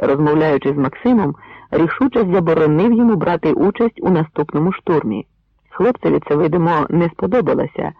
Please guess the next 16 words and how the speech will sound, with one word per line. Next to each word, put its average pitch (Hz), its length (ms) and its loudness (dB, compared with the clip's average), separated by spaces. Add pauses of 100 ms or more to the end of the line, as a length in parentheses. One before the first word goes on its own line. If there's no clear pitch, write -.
(460)
і, 180 140 0
помітивши 196 580 2
його 180 280 2
незадоволення, 175 920 0 (440)
Богун 185 420 2
примусив 185 640 0
його 220 440 2
обіцяти, 160 640 -2
що - 300 -2
він 156 300 0
послухається. - 1040 -4 (460)
Тим 147 260 -2
дивніше 131 520 -2
було, 113 280 0
що - 200 -10
Максим 156 600 -4